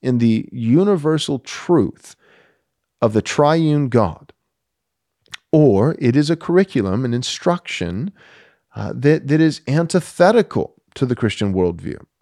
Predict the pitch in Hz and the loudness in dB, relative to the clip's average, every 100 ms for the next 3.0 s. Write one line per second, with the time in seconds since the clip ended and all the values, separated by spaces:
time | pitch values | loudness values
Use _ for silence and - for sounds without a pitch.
0 | _ 123 135 143 - 120 110 135 175 143 | _ 0 4 4 0 -4 2 4 4 2
1 | 156 240 - - _ _ _ _ _ - | 2 2 2 -6 _ _ _ _ _ 0
2 | 131 190 220 - - 233 135 - - | 2 2 0 -4 0 0 -2 -8 -12